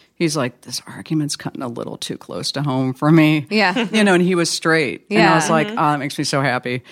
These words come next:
Speaker 2: Yeah.
Speaker 1: You know, because the focus was just on the universa-, universality? I don't know,
Speaker 2: Yeah.
Speaker 1: whatever.
Speaker 3: Thing.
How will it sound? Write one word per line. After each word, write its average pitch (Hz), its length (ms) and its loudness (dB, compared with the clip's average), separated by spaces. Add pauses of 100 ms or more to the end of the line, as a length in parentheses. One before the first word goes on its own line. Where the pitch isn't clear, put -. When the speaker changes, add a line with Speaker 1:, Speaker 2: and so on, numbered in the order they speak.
Speaker 2:
Yeah. 202 240 4
Speaker 1:
You 196 40 4
know, 175 120 4
because 165 320 -2
the 156 100 0
focus 170 420 -4
was 151 200 -4
just 143 240 -6
on 131 180 -2
the 131 80 -2
universa-, 127 640 -4 (840)
universality? 220 1300 -10
I - 80 -6
don't - 140 -6
know, 113 60 -4
Speaker 2:
Yeah. - 140 -4
Speaker 1:
whatever. - 180 -4
Speaker 3:
Thing. 175 140 -10